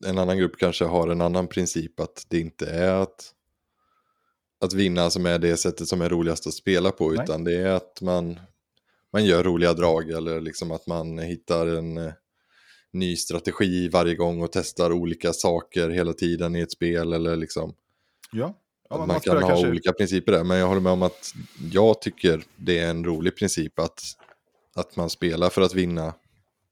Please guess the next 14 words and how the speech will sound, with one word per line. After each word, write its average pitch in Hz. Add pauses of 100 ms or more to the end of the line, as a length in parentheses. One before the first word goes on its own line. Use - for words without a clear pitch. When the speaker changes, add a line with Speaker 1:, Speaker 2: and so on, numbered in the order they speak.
(1400)
Speaker 1:
Eh, 80
och 82
liksom 85
att 82
alla 80 (880)
går 90
in 90 (100)
i 92
det, 82
för 82 (380)
det, 90
det 104
är 98
ett, -